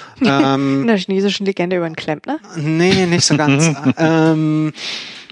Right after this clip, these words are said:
Speaker 1: wo die ganzen, wo die ganzen Elemente herkommen, wo die ganzen Namen herkommen aus Super Mario. Das Zelda sollte ursprünglich mal Mario Adventure sein, bis sie gemerkt haben, so, das klappt nicht so gut. Die sind auch parallel entwickelt und
Speaker 3: Mhm.
Speaker 1: die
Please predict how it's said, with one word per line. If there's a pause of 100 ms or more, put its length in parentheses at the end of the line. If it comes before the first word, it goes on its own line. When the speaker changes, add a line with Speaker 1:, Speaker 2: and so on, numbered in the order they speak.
(220)
Speaker 1:
wo
die
ganzen,
wo
die
ganzen
Elemente
herkommen,
wo
die
ganzen
Namen
herkommen
aus
Super
Mario.
Das
Zelda
sollte
ursprünglich
mal
Mario
Adventure
sein,
bis
sie
gemerkt
haben,
so,
das
klappt
nicht
so
gut.
Die
sind
auch
parallel
entwickelt
und
Speaker 3:
Mhm.
Speaker 1:
die